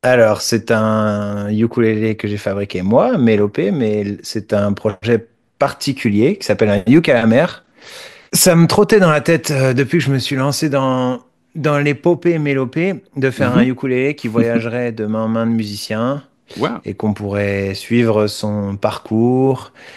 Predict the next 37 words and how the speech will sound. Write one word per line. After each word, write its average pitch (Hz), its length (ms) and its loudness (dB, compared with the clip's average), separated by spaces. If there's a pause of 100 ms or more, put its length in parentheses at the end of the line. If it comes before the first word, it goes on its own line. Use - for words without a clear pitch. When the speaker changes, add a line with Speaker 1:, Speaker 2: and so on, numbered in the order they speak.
(140)
Speaker 1:
et 101 480 4
les, 101 520 4
qu'il - 120 -4
y 107 40 2
aurait 104 140 2
plein 127 140 2
de 120 220 2
musiciens 117 520 0
que 110 240 -2
je 104 200 -4
connais 107 440 -2
d'avant 107 440 0
ou 110 60 -2
pas 113 220 -2
d'ailleurs 104 460 -2
qui 101 200 -8
le 98 180 0
jouent 156 340 0 (600)
et 175 80 2
qu'on 254 100 4
Speaker 2:
Mhm. 262 60 4
Speaker 1:
puisse, - 240 0
voilà, 123 500 2 (380)
on, 120 260 -2 (220)
un 117 180 0
peu 143 220 2
à 110 720 0
l'image 107 340 -2
d'un 107 160 -4
blog 110 220 -2
de 113 80 -4
voyage, 110 400 -2
qu'on 104 100 -12
puisse 104 200 -16
suivre 101 480 -2
son 101 320 -4
cheminement. 110 580 2